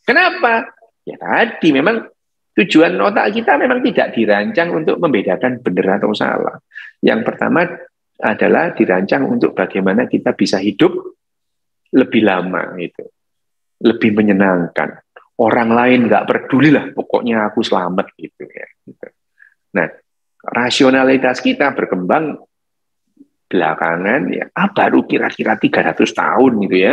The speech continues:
tiga ratus tahun secara menyeluruh ya, tapi kira-kira sejak seribu tahun yang lalu ada orang-orang pemikir yang dianggap,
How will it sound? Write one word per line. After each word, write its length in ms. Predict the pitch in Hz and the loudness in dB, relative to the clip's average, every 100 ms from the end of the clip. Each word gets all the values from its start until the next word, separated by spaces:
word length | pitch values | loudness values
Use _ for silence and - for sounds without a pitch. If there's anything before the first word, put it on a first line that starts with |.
| - | 0
tiga 240 | - - - | -6 -6 -2
ratus 180 | 101 113 | 0 0
tahun 380 | 139 143 147 107 - | 0 2 2 -2 -4
secara 240 | 107 113 | -2 0
menyeluruh 460 | 120 135 156 156 113 | 0 2 4 4 4
ya, 160 | 127 - - - - | 0 -4 -14 -14 -8
tapi 240 | - 139 | -4 -2
kira-kira 560 | 131 123 120 131 143 123 | -2 -2 0 0 0 -2
sejak 260 | - 110 - | -4 -4 -2
seribu 320 | 120 - 113 | -6 -4 0
tahun 260 | 113 117 120 | 2 2 2
yang 140 | 120 | 2
lalu 240 | 123 139 156 | 4 4 4
ada 400 | 143 110 113 127 | 0 -4 -2 0
orang-orang 480 | 113 113 113 120 117 | 2 2 0 -2 -2
pemikir 480 | 120 120 113 139 123 | -4 -4 0 0 2
yang 160 | 117 | 0
dianggap, 420 | 110 117 104 117 | 0 -2 0 -2